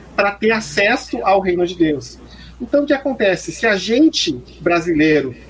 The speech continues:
a gente não precisa se tornar de uma outra etnia, de uma outra cultura, pra ser parte de cidadão do reino, por que que a gente então tem que abrir mão da nossa cultura, da nossa música, da nossa arte, e tem que pegar a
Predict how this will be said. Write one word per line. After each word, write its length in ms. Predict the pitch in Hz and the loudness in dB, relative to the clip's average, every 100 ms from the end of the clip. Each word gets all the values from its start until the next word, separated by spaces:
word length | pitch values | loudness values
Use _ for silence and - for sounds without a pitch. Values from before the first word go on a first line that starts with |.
| - - - - | -20 -20 -20 -6
a 120 | 170 | 0
gente 200 | 196 202 | 0 2
não 120 | 220 | 0
precisa 340 | 214 208 240 233 | 0 -4 -6 -6
se 140 | 220 | -6
tornar 760 | 214 202 190 175 160 127 - - | -2 2 2 2 0 -4 -16 -14
de 120 | - | -4
uma 160 | 160 147 | 0 2
outra 380 | 160 311 339 202 | 4 4 2 -2
etnia, 600 | 190 185 - 220 214 160 | -2 -4 -4 0 0 0
de 120 | 160 | -2
uma 100 | 151 | 0
outra 320 | 156 330 349 | 2 2 0
cultura, 560 | - 196 - 208 175 - - - | -4 -8 -4 -2 -2 -6 -14 -8
pra 100 | 185 | -6
ser 200 | 170 214 | -4 -6
parte 420 | 208 190 254 302 208 | -4 -2 0 -2 -6
de 60 | |
cidadão 340 | 185 185 170 165 | -8 -4 -2 -2
do 120 | 156 | -2
reino, 360 | 170 240 294 214 - - | 0 2 2 0 -12 -6
por 80 | 262 | 0
que 120 | 339 | 2
que 100 | 370 | 2
a 40 | |
gente 260 | 302 302 277 | 2 0 -2
então 240 | 240 269 | -2 -2
tem 120 | 285 269 | -2 -2
que 60 | |
abrir 300 | 240 233 247 | -2 -2 0
mão 320 | 220 208 262 320 | 2 2 2 2
da 140 | 247 | 0
nossa 300 | 220 - 339 | 0 0 -2
cultura, 580 | 254 220 185 208 262 196 | -4 -4 -2 2 0 0
da 100 | 185 | -2
nossa 360 | 185 269 - | 0 -4 -4
música, 480 | 208 190 262 247 214 | -2 2 0 0 -2
da 80 | 190 | -2
nossa 320 | 196 233 - | 0 -2 -2
arte, 480 | 160 160 208 - 330 - - | -2 0 0 -2 -6 -6 -8
e 60 | 214 | -4
tem 140 | 240 | -2
que 100 | 226 | -2
pegar 320 | 233 196 196 | -2 2 2
a 100 | 202 | 2